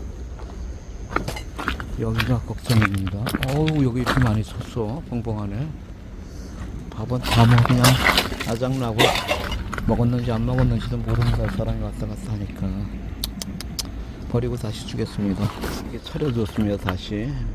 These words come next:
비가 많이 쏟아지기 전에 와서 좀 먹었으면 좋겠습니다. 많이 배고플 텐데. 아, 거의 못 먹었어요. 사람들이 왔다 갔다 해갖고 가엾어 죽겠네.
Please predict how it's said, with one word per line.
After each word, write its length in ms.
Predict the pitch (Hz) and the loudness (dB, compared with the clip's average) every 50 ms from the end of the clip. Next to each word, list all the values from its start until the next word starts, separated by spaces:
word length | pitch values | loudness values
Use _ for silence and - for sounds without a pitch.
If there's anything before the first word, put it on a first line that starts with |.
| - | -6
비가 240 | - - 113 104 107 | -4 -2 -2 -2 0
많이 240 | 101 101 92 101 110 101 | -2 -2 -2 -2 -4 -4
쏟아지기 480 | - 143 131 127 120 107 110 104 104 | -4 -2 -2 0 -2 -2 -2 -4 -4
전에 240 | 92 - 101 98 104 | -4 -4 -4 -4 -2
와서 340 | 107 101 92 90 95 110 110 | -2 0 0 0 0 -2 -2
좀 160 | 113 107 101 | -2 -4 -4
먹었으면 480 | 98 92 87 98 92 - - 107 101 95 | -2 -2 -4 -4 -4 -4 -6 -6 -6 -6
좋겠습니다. 720 | 90 92 - - 92 - - - 95 87 85 82 - 90 87 - - - - - - - - - - - - - - - - - - | -6 -6 -6 -6 -6 -6 -6 -6 -6 -6 -6 -6 -6 -6 -6 -6 -8 -10 -12 -14 -14 -14 -14 -14 -12 -10 -10 -10 -10 -10 -12 -10 -8
많이 240 | 90 87 90 95 98 | -6 -6 -4 -4 -4
배고플 420 | - 120 117 113 110 - - 104 - | -4 -2 -2 -2 -2 -4 -6 -8 -10
텐데. 420 | - - 107 101 92 92 95 92 95 98 | -6 -6 -6 -4 -4 -4 -4 -4 -4 -6
아, 280 | 98 104 110 113 117 110 - | -6 -4 -4 -4 -4 -4 -4
거의 220 | - 110 117 127 | -2 -2 0 0
못 140 | 131 123 113 | 0 0 0
먹었어요. 540 | 117 123 123 113 113 107 - - 113 127 135 | 0 2 2 2 0 0 -2 -2 -2 -2 -2
사람들이 460 | 120 - 120 110 117 117 117 117 120 | -2 -2 -2 -2 -2 -2 -2 -2 -2
왔다 240 | 107 - - - 107 | -2 -4 -4 -4 -4
갔다 240 | 98 110 - - 110 | -4 -4 -4 -4 -4
해갖고 580 | 107 101 98 90 - - - 95 90 92 95 - - - - - - - - - - - - - - - - - - - - - - - - | -4 -4 -6 -8 -8 -10 -8 -8 -6 -6 -6 -6 -8 -12 -12 -12 -12 -12 -12 -12 -14 -14 -14 -14 -14 -14 -14 -12 -12 -12 -12 -12 -12 -14 -10
가엾어 380 | - 95 92 92 - - - | -8 -6 -6 -6 -6 -6 -8
죽겠네. 440 | 101 - - - - 110 101 92 87 | -8 -8 -10 -8 -6 -4 -4 -4 -4